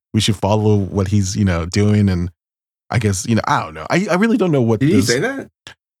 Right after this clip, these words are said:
Speaker 1: He's, he's, he's a support-, he was supporting, uh, James Gunn. He was supporting him because I think he was feeling that maybe James Gunn had
Speaker 2: He's supporting Dwayne, uh, he's anti Dwayne Johnson and, uh, pro Gunn.
Speaker 1: I, <laughs> I, I think now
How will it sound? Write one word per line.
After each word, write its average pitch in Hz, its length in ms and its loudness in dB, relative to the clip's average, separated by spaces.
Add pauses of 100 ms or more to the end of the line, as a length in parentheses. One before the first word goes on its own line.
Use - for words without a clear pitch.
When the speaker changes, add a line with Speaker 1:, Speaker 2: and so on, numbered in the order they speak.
(560)
Speaker 1:
He's, 226 240 4
he's, 185 240 2
he's 185 320 0
a 185 60 4
support-, 135 480 0
he 147 80 2
was 170 180 2
supporting, 135 500 0
uh, 92 340 0 (440)
James 107 300 2
Gunn. 80 280 -4
He 104 120 0
was 107 160 0
supporting 107 380 -2
him 98 320 0
because 101 320 -2
I 95 80 -2
think 98 180 -2
he - 80 -12
was 98 140 -2
feeling 107 340 0
that 95 120 -2
maybe 101 260 0
James 101 340 -2
Gunn 98 240 -2
had 98 160 0
Speaker 2:
He's 147 140 4
supporting 165 420 0
Dwayne, 139 340 -2
uh, 113 340 -2
he's 135 300 0
anti 143 360 2
Dwayne 131 260 0
Johnson 123 460 0
and, 107 260 2
uh, 95 240 -2 (140)
pro 120 320 0 (160)
Gunn. 131 320 0 (580)
Speaker 1:
I, 123 220 0 (180)
<laughs> - 220 -4
I, 139 220 0 (220)
I 156 80 2
think 190 140 0
now 156 520 2